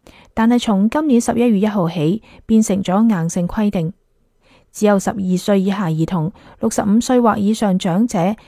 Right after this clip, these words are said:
以及使用呢一個程式有困難嘅殘疾人可以豁免。但安心出行程式可以調用手機嘅通訊錄及攝像頭，令到港人質疑港府目的在於監控市民，而唔係防疫。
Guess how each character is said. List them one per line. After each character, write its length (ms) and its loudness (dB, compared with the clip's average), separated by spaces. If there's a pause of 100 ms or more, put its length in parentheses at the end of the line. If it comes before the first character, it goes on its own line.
(140)
以 100 -2
及 160 0
使 240 -2
用 220 2
呢 60 2
一 100 2
個 120 2
程 220 -2
式 160 -4
有 160 0
困 240 0
難 220 -2
嘅 160 0
殘 320 -6
疾 180 -2
人 220 -4 (120)
可 140 -2
以 220 0
豁 140 -2
免。 300 0 (1080)
但 280 0
安 140 -2
心 220 -6
出 140 -2
行 220 -6
程 200 -6
式 200 -2 (280)
可 120 -2
以 140 4
調 160 2
用 180 2
手 220 -2
機 180 0
嘅 180 -2
通 200 0
訊 240 0
錄 200 2 (280)
及 120 -2
攝 280 -4
像 160 -2
頭， 240 -4 (520)
令 120 4
到 140 4
港 240 -2
人 180 0
質 160 -2
疑 240 -2
港 260 -2
府 160 -4
目 220 4
的 260 0
在 180 -2
於 140 2
監 260 0
控 200 0
市 180 -6
民， 120 0
而 560 -6
唔 80 0
係 160 0
防 240 -6
疫。 160 -2